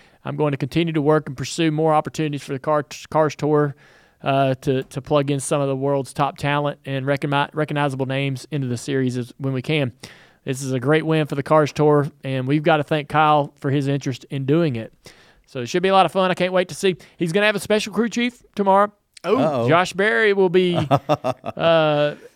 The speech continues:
Speaker 1: at the helm. I'm out of town tomorrow. I cannot be there. I would, I wished I could. I cannot be there.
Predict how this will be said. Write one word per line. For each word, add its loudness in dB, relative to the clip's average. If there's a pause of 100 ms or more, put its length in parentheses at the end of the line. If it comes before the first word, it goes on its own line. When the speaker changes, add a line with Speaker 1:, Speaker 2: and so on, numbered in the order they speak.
(100)
Speaker 1:
at -4
the -2
helm. 2
I'm 0
out 4
of -8
town 2 (640)
tomorrow. 2
I -4
cannot 0
be 4
there. 2
I 2
would, -2
I -4
wished -2
I -2
could. -2
I -4
cannot -4
be 0
there. -4